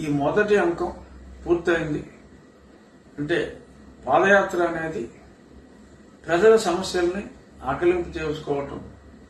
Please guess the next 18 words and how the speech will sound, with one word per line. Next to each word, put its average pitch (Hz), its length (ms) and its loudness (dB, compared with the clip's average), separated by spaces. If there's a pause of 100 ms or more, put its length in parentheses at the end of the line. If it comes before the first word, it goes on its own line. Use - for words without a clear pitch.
(360)
అందులో 202 280 4 (100)
నూటికి 190 400 -2
నూరు 170 280 2
పాళ్ళు 160 260 -2 (1400)
ఆయన 135 140 -2 (100)
సక్సెస్ 147 400 -6
అయ్యాడు. 143 260 -4 (1700)
ఏమి 254 180 8 (140)
చేయగలను, 214 560 10 (840)
ఏమి 214 200 0 (680)
చేస్తాను 180 600 2 (120)
అనేది 170 360 0
కూడా 165 180 -2 (2000)
ఆ - 60 -10 (100)
పార్టీ 147 320 2
జనరల్ 147 320 0
సెక్రటరీగా 139 600 -6 (1400)
చాలా 175 260 2